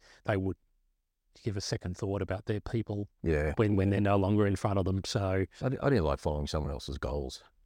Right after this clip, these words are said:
Speaker 2: That was my biggest thing.
Speaker 1: Yeah.
Speaker 2: It's like, yeah, I've got my wage and, and my own financial goals, but, um, anywhere the business wanted to go, it was someone else's vision.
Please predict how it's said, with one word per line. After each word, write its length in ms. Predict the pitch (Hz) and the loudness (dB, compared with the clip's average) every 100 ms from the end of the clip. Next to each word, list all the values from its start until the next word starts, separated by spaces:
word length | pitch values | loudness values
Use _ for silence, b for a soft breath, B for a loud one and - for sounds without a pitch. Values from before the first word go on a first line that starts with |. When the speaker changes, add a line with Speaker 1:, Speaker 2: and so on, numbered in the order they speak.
| - | -14
Speaker 2:
That 80 | - | -6
was 100 | 82 | -4
my 160 | 80 78 | -2 -2
biggest 280 | 76 67 - | -2 -4 -2
thing. 100 | 92 | -2
Speaker 1:
Yeah. 60 | |
Speaker 2:
It's 140 | 95 - | 0 0
like, 200 | 69 67 - b b - | 0 -2 -10 b b 2
yeah, 260 | 117 98 | 4 6
I've 80 | 92 | 6
got 160 | 101 92 | 6 6
my 160 | 92 | 4
wage 480 | 87 85 87 90 85 | 6 6 6 4 4
and, 220 | 92 85 | 2 2
and 140 | 90 85 | 2 2
my 180 | 82 | 2
own 160 | 85 85 | 2 0
financial 500 | - 78 87 - 90 | 0 0 0 0 0
goals, 360 | 78 69 85 80 | 0 0 0 0
but, 200 | 73 69 - | -2 -2 -4
um, 400 | 73 80 80 76 _ _ | -2 0 -2 -4 _ _
anywhere 600 | 101 95 78 85 85 82 | 2 2 4 4 4 4
the 160 | 71 78 | 2 0
business 520 | 71 - 85 82 - | -2 -2 0 0 -2
wanted 220 | 78 76 | -2 -2
to 80 | 78 | -2
go, 420 | 69 92 69 85 92 | 0 2 2 0 0
it 60 | |
was 160 | 78 71 | -2 -2
someone 260 | 85 78 71 | 0 -2 -2
else's 280 | 71 78 | -4 -4
vision. 340 | 69 85 110 | -2 0 2